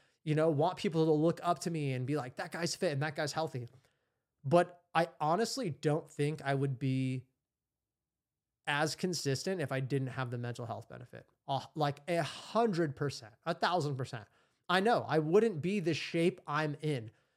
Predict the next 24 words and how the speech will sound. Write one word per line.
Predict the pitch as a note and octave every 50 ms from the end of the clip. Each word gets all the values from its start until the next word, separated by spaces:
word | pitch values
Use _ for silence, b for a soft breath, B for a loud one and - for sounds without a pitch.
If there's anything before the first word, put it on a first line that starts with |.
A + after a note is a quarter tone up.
| _ _ _ _ _
So | - - G3 F3+ E3+ E3 E3 D#3+ D3 - _ _ _ _ _ _ _ _ _ _ _ _ -
if | G3 F#3+ - - -
anything | G#3 A3 C4+ D4 C4 - A3+ G#3+ G#3+ G#3+
draws | F3+ C3+ B2 C3 D3+ C#3+ C#3+ C#3+ C#3 A2
you | B2+ A#2+ A2+ A2 A#2+ C3 - _ _ _ _ -
if | E3+ C#3 C3+
you're | F#3+ G#3+ A3
like, | A3 G3 F3+ - -
and | E3+ E3 F3+
I've | A3 A3 D#3 -
talked | - F#3+ G3 G3 -
to | C#3
people | D3 D3+ C#3
like, | C#3 C3 B2 -
"I | A#2 A2+ C3 C#3+ E3+
don't | F3 D3+
really | D3 D3+ D#3 D3+
care | C3+ C#3 C#3 D3
about | D3 C#3+ C3+ B2+
my | C#3 C#3 C3
physique | - C3+ B2 C#3+ C3+ A#2+
that | A#2+ B2 C#3+ D3 C3+
much." | B2+ B2+ C#3+ C#3 - - _ _ _ _
Fine. | - A#3 B3 B3 F#3 C3 A2+